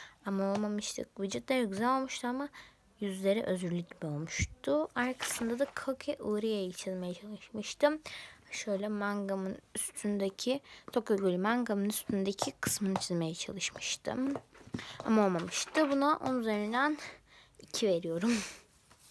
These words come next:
Koke Uriye'yi hiç vermiyorum çünkü o daha bitmedi. Ay, bu değildi, yanlış aldım. Ee, bu çok sevmedim. Itachi çizmiştim. O çok güzel olmuştu. Ama onu yanlışlıkla kaybettim. Evet.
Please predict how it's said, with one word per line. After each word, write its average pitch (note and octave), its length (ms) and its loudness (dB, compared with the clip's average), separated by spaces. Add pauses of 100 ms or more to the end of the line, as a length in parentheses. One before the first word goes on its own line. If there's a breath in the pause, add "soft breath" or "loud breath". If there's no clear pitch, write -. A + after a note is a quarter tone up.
(800 loud breath)
Koke - 240 2
Uriye'yi G#3 360 4
hiç A3 240 -2
vermiyorum E3+ 320 2
çünkü - 200 -2
o - 100 4
daha F#3 140 4
bitmedi. C#4 360 4 (280 loud breath)
Ay, G#3 240 4
bu G3 100 -4
değildi, G3+ 400 2
yanlış G3 440 0 (160)
aldım. G#3 380 0 (640 loud breath)
Ee, G3+ 260 10
bu C4+ 600 8 (160)
çok - 300 10
sevmedim. B3+ 600 6
Itachi B3 300 0
çizmiştim. F#3+ 440 2
O G#3+ 40 4
çok - 240 8
güzel G3+ 200 4
olmuştu. F3+ 600 4 (560 loud breath)
Ama B3+ 320 4
onu A#3 280 4
yanlışlıkla G3 920 2 (120)
kaybettim. - 600 0 (640)
Evet. - 480 -4